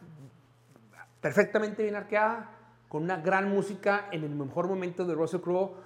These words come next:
con un antagónico fantástico, con una historia de época, de época, que no pierde ve-, vigencia ni relevancia porque la puedes seguir viendo en veinte, treinta, cuarenta años y es igual de interesante. Y luego, en ese momento,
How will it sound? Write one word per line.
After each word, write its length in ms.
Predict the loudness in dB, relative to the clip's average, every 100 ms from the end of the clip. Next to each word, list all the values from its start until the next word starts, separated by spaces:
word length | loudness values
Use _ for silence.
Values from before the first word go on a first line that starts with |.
| -20 -20 _
con 240 | 0 2
un 80 | 4
antagónico 880 | 0 0 2 2 2 -2 2 2 2
fantástico, 1080 | -4 -6 -2 0 0 -2 -8 2 2 2 -4 -18 -20 -20 -4
con 140 | -2
una 100 | 0
historia 420 | -2 0 4 4
de 280 | 6 2 2
época, 460 | 0 -2 -4 2 4
de 220 | 6 4
época, 480 | 2 0 -4 -4 -4
que 160 | -2 0
no 200 | 0 2
pierde 500 | 2 4 0 -2 -4
ve-, 200 | -4 -4
vigencia 500 | -4 -2 2 2 2
ni 120 | 0
relevancia 540 | 0 0 0 0 -2 -4
porque 200 | -4 -4
la 160 | -4 -2
puedes 180 | -2
seguir 180 | -2 -2
viendo 520 | -2 -2 -2 -2 -6 -14 -20 -12
en 180 | -6 0
veinte, 340 | 2 2 0 -4
treinta, 400 | -2 -2 -4 -4
cuarenta 360 | -4 -2 -4
años 280 | -2 -2 -4 -8
y 260 | -10 -8 -6
es 200 | -6 -2
igual 180 | -2 -2
de 60 |
interesante. 720 | -4 -6 -6 -6 -4 -6 -8 -10 -20 -20 -20 -20 _ _ -8
Y 100 | 0
luego, 540 | 2 6 8 6 2 -2
en 100 | 0
ese 180 | 2
momento, 680 | 2 2 0 2 4 4